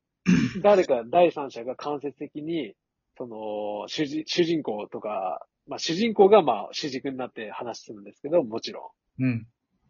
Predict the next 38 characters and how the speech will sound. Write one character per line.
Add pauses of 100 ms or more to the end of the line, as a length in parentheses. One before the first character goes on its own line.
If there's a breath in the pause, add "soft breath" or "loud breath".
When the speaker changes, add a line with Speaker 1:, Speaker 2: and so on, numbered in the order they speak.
(480 soft breath)
Speaker 1:
主
人
公
に
つ
い
て
ど
う
思
う？
っ
て
聞
い
た
と
き
に、 (400)
う
ん、 (180)
そ
ん
な
に
興
味
な
い
か
な
っ
て
言
っ
て
く
る、